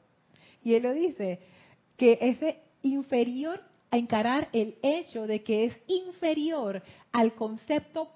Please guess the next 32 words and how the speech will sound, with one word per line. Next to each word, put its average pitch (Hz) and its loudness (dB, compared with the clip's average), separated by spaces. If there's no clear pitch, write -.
popular 311 0
que 220 2
él 240 0
mantiene 240 -4
para 180 -2
sí. 190 -6
Popular 220 2
para 240 4
él, 226 4
mejor 214 0
dicho. 220 -2
O - -20
sea 320 4
que 311 4
el 269 6
maestro 277 0
ascendido 285 -4
Hilarión 254 2
dice, 254 0
"Tú 403 4
piensas 403 -2
que 269 0
eso 415 0
es 392 4
lo 294 0
máximo, 269 0
eso 269 0
es 302 2
lo 330 0
máximo 320 0
para 214 6
ti, 302 2